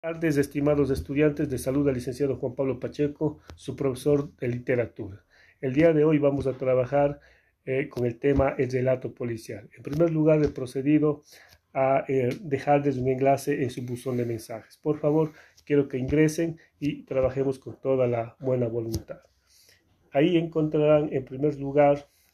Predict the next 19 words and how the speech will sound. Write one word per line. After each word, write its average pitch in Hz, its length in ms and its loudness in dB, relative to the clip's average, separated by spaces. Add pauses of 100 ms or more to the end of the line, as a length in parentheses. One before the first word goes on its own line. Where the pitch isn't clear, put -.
un 135 140 -8
inicio 156 640 0 (2750)
que 135 260 2
es 147 140 2
una 135 220 -2
especie 143 400 -2
de 123 140 -4
presentación 156 880 -2
sobre 110 280 -10
el - 100 -18
tema. 107 400 -8 (380)
Luego 165 540 2
van 143 160 2
a 143 40 2
hacer 147 280 -4
clic 151 220 -2
donde 127 260 -4
dice 139 240 -4
objetivo, 147 680 -4